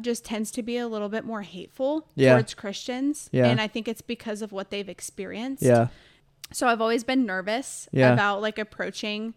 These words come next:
Speaker 2: Yeah.
Speaker 1: um, people like that. Hearing that message and then also the message this morning was just really, like,
Speaker 2: Mm-hmm.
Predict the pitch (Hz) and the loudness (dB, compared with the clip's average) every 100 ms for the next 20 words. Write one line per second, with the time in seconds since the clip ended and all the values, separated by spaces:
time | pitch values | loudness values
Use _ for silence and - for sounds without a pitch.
0 | _ 123 123 123 _ 214 202 190 - 220 | _ 6 6 4 _ -2 -2 -6 -8 -8
1 | 208 185 185 196 220 233 254 - 254 247 | -6 -8 -10 -4 0 2 0 -4 0 2
2 | 254 262 214 208 202 - 233 226 - 220 | 4 0 -2 -4 -2 -2 -2 -4 -4 -4
3 | 208 202 190 190 - 214 208 202 190 196 | -4 -6 -6 -6 -4 -4 -4 -6 -8 -8
4 | 208 190 196 - 196 185 190 208 226 220 | -10 -10 -12 -10 -10 -8 -6 -6 -4 -6
5 | 202 202 208 202 196 190 202 190 180 - | -6 -8 -8 -8 -8 -6 -6 -6 -8 -4
6 | 139 127 127 | 2 4 6